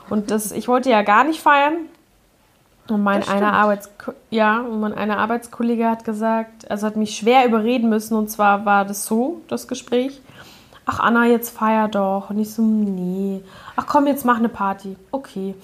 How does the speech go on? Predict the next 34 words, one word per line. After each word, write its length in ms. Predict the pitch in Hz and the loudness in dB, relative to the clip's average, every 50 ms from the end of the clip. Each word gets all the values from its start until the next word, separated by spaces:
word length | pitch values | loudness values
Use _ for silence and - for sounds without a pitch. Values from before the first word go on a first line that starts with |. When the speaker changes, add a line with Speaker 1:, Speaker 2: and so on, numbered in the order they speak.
| - - - - | -18 -10 -2 0
Speaker 1:
<laughs> 920 | 277 - 294 277 - - - - 320 311 - - - - 392 - - - | 2 4 4 2 2 -2 -8 -6 -6 -6 -4 0 2 4 4 4 4 6
Das 260 | 302 277 320 - 254 | 4 4 4 4 4
war 80 | 262 311 277 | 6 6 6
Speaker 2:
Ja, 60 | 277 | 6
es 60 | 247 277 | 6 6
hat 100 | 262 262 | 6 6
Speaker 1:
dann 80 | 262 285 | 6 6
Speaker 2:
lange 300 | 277 254 262 262 302 240 | 4 4 4 2 -2 -2
gedau-, 240 | 180 185 175 156 147 - | -2 -2 -2 -2 -4 -2
äh, 100 | - 180 147 156 - | -6 -6 -6 -6 -2
gebraucht. 420 | 190 202 - 147 160 160 - - | -2 -2 0 4 4 6 6 4
Speaker 1:
Das 60 | - - | 2 0
hat, 280 | 240 214 185 180 175 | -2 -2 -2 -6 -10
äh, 480 | - - 202 214 214 208 208 208 208 202 | -8 -6 -4 -2 -2 -2 -2 -4 -2 -2
war 120 | 208 214 | -2 -2
schwer, 500 | 214 214 - 214 208 214 214 220 220 220 | -4 -6 -8 -4 -2 -2 0 0 0 0
mich 220 | 214 214 214 214 - | 0 -2 -4 -4 -6
zu 100 | - 202 | -10 -8
überreden. 540 | 208 208 208 214 214 220 233 233 254 262 - - - - - - - - - - _ - | -6 -6 -4 -4 -2 -2 -2 -2 -2 -4 -10 -16 -20 -20 -20 -20 -20 -20 -20 -14 _ 0
Und 260 | 226 247 247 226 - | 2 2 2 2 0
eine 320 | - 247 254 254 240 226 226 | 0 0 0 0 0 0 0
sehr 440 | 226 254 269 285 302 330 320 311 | 2 4 6 6 6 6 4 2
interessante 600 | - 262 247 - 269 247 226 - 269 254 247 240 233 | 0 0 0 0 -2 -2 -2 0 0 0 0 0 0
Geschichte, 600 | 226 226 - - 254 247 247 - - 214 208 - | 0 -2 0 0 -2 -2 -2 -2 -2 -2 -2 0
also 200 | - 202 214 220 | 0 0 0 0
das 220 | 220 240 247 247 - | 0 0 0 2 2
würde 180 | 262 233 240 | 2 2 4
mich 180 | 226 226 220 - | 4 2 2 2
interessieren. 560 | - 226 - - 220 - - - 240 254 247 | -2 -4 -4 -4 -10 -10 -4 0 0 0 2
Ich 140 | 247 226 - | 0 -2 0
war 100 | 220 214 208 | -2 -2 -2
Freitag 340 | 214 - 233 233 233 220 | 0 -2 0 0 0 0
auf 120 | 196 190 214 | 0 -2 0
Samstag 580 | - 240 226 226 220 - - 214 214 214 - | 0 0 0 0 -2 -2 -4 -4 -4 -4 -8